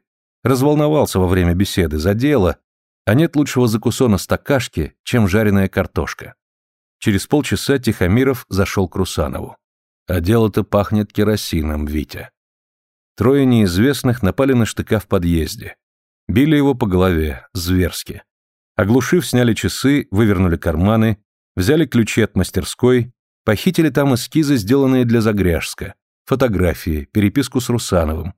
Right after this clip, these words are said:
а также все деловые бумаги, отперли гараж, выгнали москвичок и были таковы. По странной, но счастливой случайности, хирургом в клинике, куда привезли обескровленного Штыка, был Роман Шебейко.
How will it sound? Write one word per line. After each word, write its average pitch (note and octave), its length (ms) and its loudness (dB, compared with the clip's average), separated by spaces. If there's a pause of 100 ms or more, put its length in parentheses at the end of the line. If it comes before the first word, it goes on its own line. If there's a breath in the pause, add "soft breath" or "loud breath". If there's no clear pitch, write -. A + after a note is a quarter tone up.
(400)
а G#2 100 2
также D#3 320 2
все E3 200 0
деловые C#3+ 440 2
бумаги, F2+ 680 0 (200)
отперли B2+ 440 2
гараж, F#2 580 0
выгнали A2+ 400 2
москвичок F#2+ 800 -2 (100)
и G2 80 0
были F#2+ 300 0
таковы. D#2+ 560 -6 (840)
По F#2+ 100 -2
странной, D3+ 680 2
но A2+ 120 2
счастливой A#2+ 520 0
случайности, G2 880 -2 (160)
хирургом A#2+ 520 2
в - 80 -8
клинике, B2+ 460 0
куда A2 220 0
привезли G2 540 0
обескровленного F#2+ 840 0
Штыка, A#2 520 -4 (500)
был C#3+ 400 2
Роман G2+ 420 2
Шебейко. F2 680 -4